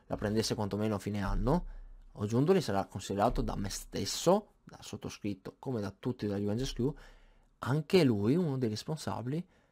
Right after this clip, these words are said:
di, di, di tutta la, la, la disfatta a livello en-, entusiasmico, se si può dire, del prossimo anno.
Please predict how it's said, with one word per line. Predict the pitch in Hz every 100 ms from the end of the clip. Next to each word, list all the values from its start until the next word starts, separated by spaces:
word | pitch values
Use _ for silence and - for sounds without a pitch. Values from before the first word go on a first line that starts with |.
| _ _ 110
di, | -
di, | - - -
di | - 131
tutta | 135 123 151
la, | 127 107
la, | 101 104 107 -
la | 113
disfatta | 117 127 - 120 110
a |
livello | 117 120 110 -
en-, | 123 127 - -
entusiasmico, | 123 127 127 127 113 107 117 113 160 175
se | -
si | 117
può | 107 117
dire, | 107 101 110
del | 156 - - 160
prossimo | - - - 127 127
anno. | 127 156 104